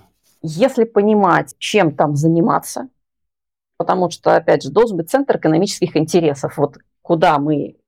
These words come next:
едем, мы, э, должны иметь возможность там зарабатывать, работать,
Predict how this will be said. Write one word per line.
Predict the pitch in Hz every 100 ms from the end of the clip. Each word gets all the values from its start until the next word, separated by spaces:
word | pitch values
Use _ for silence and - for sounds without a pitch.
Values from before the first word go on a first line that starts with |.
| _
едем, | - 170 311 339 359 - _ _ - - _ _ -
мы, | 175 185 175 131 -
э, | - - - - _ _ -
должны | 196 180 185
иметь | 196 180
возможность | 180 262 277 196 -
там | 196 220 196 _ _ _ -
зарабатывать, | 165 196 185 139 131 156 _ _ _ _ _ _ _ -
работать, | 208 156 139 -